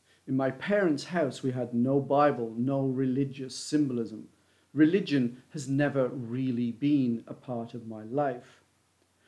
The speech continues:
And in the U K, where I'm from, a lack of religion is a normality. At the last count, only seven hundred thousand people attend church regularly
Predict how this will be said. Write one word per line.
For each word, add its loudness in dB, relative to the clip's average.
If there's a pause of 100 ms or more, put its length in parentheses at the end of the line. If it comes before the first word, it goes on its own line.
(160)
And 2
in 6
the 6
U 2
K, 4 (160)
where 0
I'm -2
from, 0 (340)
a -4
lack 2
of -4
religion 0 (100)
is 6 (180)
a 0
normality. 0 (640)
At -4
the 0
last 4
count, 0 (180)
only 0
seven 2
hundred 0
thousand -2
people -6
attend -4
church -2
regularly -2